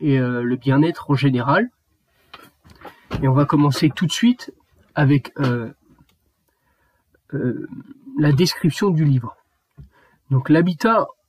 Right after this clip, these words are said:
c'est ce que nous dit l'auteur, l'habitat englobe tous les aspects de la vie. Réfléchir à notre lieu d'habitation, c'est réfléchir à sa vie, à son futur, à ses rêves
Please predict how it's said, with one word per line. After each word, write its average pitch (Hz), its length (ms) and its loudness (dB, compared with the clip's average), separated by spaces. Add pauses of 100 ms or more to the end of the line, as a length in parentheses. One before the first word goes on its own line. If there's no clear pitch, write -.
(360)
c'est 160 160 -2
ce 139 120 0
que 175 80 0
nous 180 100 2
dit 185 140 0
l'auteur, 156 400 2 (120)
l'habitat 165 460 2
englobe 190 560 2 (240)
tous - 140 -2
les 180 180 2
aspects 165 240 0
de 165 160 4
la 147 100 4
vie. 156 240 0 (640)
Réfléchir 190 800 0
à 151 100 2
notre 151 340 2
lieu 196 160 0
d'habitation, 175 640 2
c'est - 160 -2
réfléchir 156 500 0
à 147 60 2
sa 151 180 0
vie, 180 220 0
à 151 80 0
son - 180 -8
futur, - 600 -6 (540)
à 147 140 2
ses 156 220 2
rêves 196 300 2